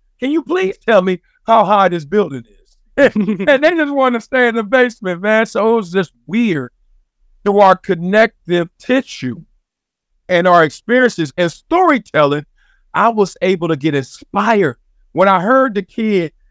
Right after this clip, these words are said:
Adam, who got dropped off by a helicopter and got twenty-five thousand dollars a month in nineteen ninety-five, that was inspiring to me, not for all the materialism,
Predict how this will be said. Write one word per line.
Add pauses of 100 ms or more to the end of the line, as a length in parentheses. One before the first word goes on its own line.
(180)
Adam, (160)
who
got
dropped
off (640)
by
a
helicopter (160)
and
got
twenty-five
thousand
dollars (260)
a
month (460)
in
nineteen
ninety-five, (640)
that
was
inspiring
to
me,
not
for
all
the
materialism,